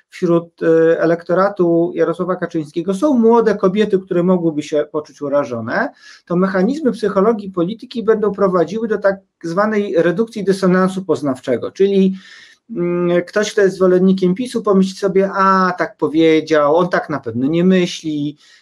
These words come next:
e, to tylko taka figura”, prawda? Mm, jakoś będą się starały to tłumaczyć. E, przeciwko czy oburzone są osoby, które do grona elektoratu pisu nie należą. Ale i tutaj jest tak naprawdę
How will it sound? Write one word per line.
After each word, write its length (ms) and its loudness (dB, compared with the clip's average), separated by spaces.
e, 640 0
to 140 2
tylko 340 0
taka 680 -2
figura”, 840 2
prawda? 220 -4
Mm, 540 -8
jakoś 340 2
będą 340 2
się 300 0
starały 400 2
to 140 0
tłumaczyć. 760 -4
E, 320 0
przeciwko 840 -2
czy 160 0
oburzone 840 0
są 260 2
osoby, 680 0
które 500 2
do 420 2
grona 720 0
elektoratu 600 -2
pisu 260 -8
nie 140 -2
należą. 540 -2
Ale 180 2
i 160 -4
tutaj 560 -2
jest 180 -6
tak 140 -16
naprawdę 580 -2